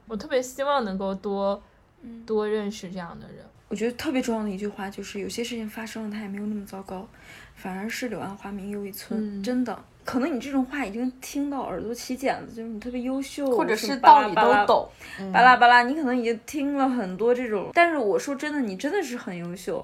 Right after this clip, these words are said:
Speaker 2: 你知道以前的我是有出门恐惧症的，我就特别不喜欢出门儿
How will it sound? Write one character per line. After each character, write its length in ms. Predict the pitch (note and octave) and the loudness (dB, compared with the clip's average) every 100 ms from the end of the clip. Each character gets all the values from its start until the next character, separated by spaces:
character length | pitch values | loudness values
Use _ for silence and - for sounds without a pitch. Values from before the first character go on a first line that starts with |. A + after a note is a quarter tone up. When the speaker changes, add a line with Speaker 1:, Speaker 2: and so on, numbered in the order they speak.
| - | -10
Speaker 2:
你 140 | - A3 | -8 -6
知 120 | C4+ | 2
道 140 | D#4 | 2
以 140 | C4 F3+ | 2 -2
前 420 | - G#3+ F#3+ G#3+ | -8 -6 -4 -4
的 80 | B3+ | -2
我 320 | A3+ B2+ C#2+ | -2 -2 -6
是 220 | G#3+ B3 | -6 -4
有 120 | G#3+ | -2
出 220 | F3 - C4 | -4 -4 -4
门 140 | A3+ | -4
恐 180 | - G#3 | -8 -12
惧 160 | G#3+ | -12
症 240 | G#3+ C4 G#3+ | -6 -6 -6
的， 80 | - - _ _ _ _ - - _ - | -12 -20 _ _ _ _ -20 -20 _ -8
我 80 | |
就 80 | G#3 B3+ | -6 -6
特 120 | F#4+ | -4
别 80 | C#4+ | -4
不 140 | G3+ | -4
喜 140 | - | -6
欢 120 | F3+ E3 | -8 -8
出 200 | - G3 | -8 -10
门 100 | D#3+ | -8
儿 220 | - | -14